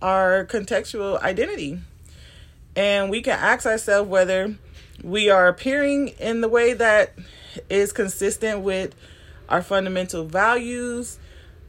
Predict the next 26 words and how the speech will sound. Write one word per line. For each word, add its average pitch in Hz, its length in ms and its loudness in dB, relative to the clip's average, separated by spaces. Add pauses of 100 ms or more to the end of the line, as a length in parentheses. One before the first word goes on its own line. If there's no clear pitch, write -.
(120)
Uh, 208 240 2
we 240 80 -2
can 277 100 2
ask 330 160 0
ourselves 311 320 2
all 302 240 2
those 202 220 -2
different 175 360 -8
things, 165 500 -8 (100)
but 208 380 4 (960)
code 254 300 2
switching, 233 680 -2 (1080)
it's 226 200 4
also 240 340 2
like 208 360 4 (320)
when 202 460 0
a 185 60 -2
person 185 720 -2 (520)
detaches 202 680 -2
themselves 180 540 -2
from 180 220 -6
the - 140 -6
aspect 180 480 -4
of 170 100 -4
their 160 120 -2
cultural 165 720 -6